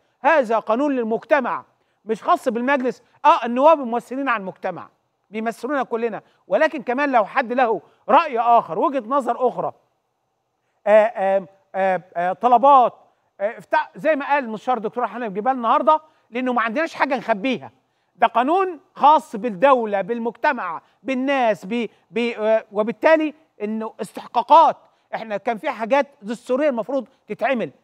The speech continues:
موجودة في هذا القانون، في هذا المشروع أو مشروع القانون، إنه لسه ما بقاش قانون، هو مشروع قانون الإجراءات ال-،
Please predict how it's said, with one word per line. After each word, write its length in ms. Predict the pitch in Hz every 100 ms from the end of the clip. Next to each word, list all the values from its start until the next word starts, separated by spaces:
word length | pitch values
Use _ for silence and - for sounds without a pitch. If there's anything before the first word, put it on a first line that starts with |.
| _
موجودة 400 | 185 202 262 247
في 140 | 196 208
هذا 200 | 208 175
القانون، 420 | - 156 139 104 _ _ _
في 120 | 190
هذا 320 | 190 240 202 196
المشروع 440 | 180 175 208 165
أو 80 | 175
مشروع 320 | 170 202 196
القانون، 360 | 156 180 160 123 _ _
إنه 180 | 180 202
لسه 300 | 220 240 175
ما 60 |
بقاش 300 | 170 190 -
قانون، 380 | 170 151 180 143 - _ _
هو 120 | 190 185
مشروع 380 | 185 220 262
قانون 480 | 233 185 185 240 233 - _ -
الإجراءات 460 | 196 170 196 220 185
ال-، 180 | 180